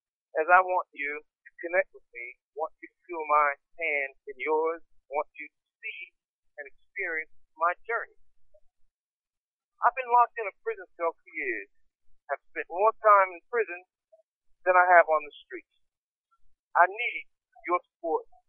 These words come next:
get me out so I can go home. I am as ordinary as your neighbor next door. No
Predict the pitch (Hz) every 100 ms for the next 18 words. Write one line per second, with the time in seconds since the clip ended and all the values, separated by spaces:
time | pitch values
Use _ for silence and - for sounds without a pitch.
0 | - - 180 170 160 143 143 - _ _
1 | - - 185 170 151 151 147 151 127 -
2 | _ _ _ _ _ - - _ _ _
3 | _ _ _ - _ - 190 202 165 147
4 | - 196 240 240 220 214 202 _ _ 679
5 | - _ _ _ _ _ - 165 - 160
6 | 160 202 226 180 185 - 165 175 - 160
7 | 113 98 _ _ _ _ _ _ _ 906
8 | _ _ _ - - _ _ 160 214